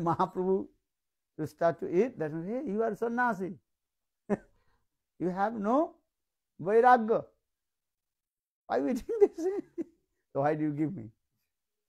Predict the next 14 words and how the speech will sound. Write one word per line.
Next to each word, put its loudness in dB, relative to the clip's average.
<laughs> -4
<laughs> -2
He -6
criticized -6
to -10
Lord -14
Chaitanya -16
Mahaprabhu। -20
আরে, 0
চৈতন্য -4
মহাপ্রভু 0
is -2
Bhagavan 2
and 0